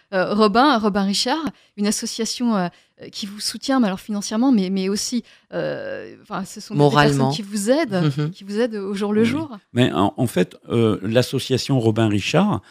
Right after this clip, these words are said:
Speaker 3: euh, euh, c'est une association qui a été créée, euh, pour nous aider.
Speaker 2: Pour
Speaker 3: Et
Speaker 2: aider
Speaker 3: c'est
Speaker 2: Robin
Speaker 3: pas
Speaker 2: et
Speaker 3: nous
Speaker 2: sa
Speaker 3: qui l'avons
Speaker 2: famille.
Speaker 3: créée. C'est la nuance. Il faut savoir quand même que certains,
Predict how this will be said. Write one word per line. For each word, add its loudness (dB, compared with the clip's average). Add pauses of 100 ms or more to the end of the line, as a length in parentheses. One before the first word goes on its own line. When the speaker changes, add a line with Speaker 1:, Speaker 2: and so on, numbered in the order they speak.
(340)
Speaker 3:
euh, 4
euh, 2
c'est -4
une 0
association -2
qui -8
a -2
été -6
créée, 0 (680)
euh, 4 (520)
pour 2
nous 8
aider. 0 (320)
Speaker 2:
Pour -8
Speaker 3:
Et 0
Speaker 2:
aider 2
Speaker 3:
c'est 4
Speaker 2:
Robin 6
Speaker 3:
pas 6
Speaker 2:
et 8
Speaker 3:
nous 8
Speaker 2:
sa 4
Speaker 3:
qui -4
l'avons 4
Speaker 2:
famille. -
Speaker 3:
créée. 2 (280)
C'est 0 (100)
la 2
nuance. 4 (360)
Il -4
faut -10
savoir 2
quand -6
même 2
que -4 (300)
certains, -2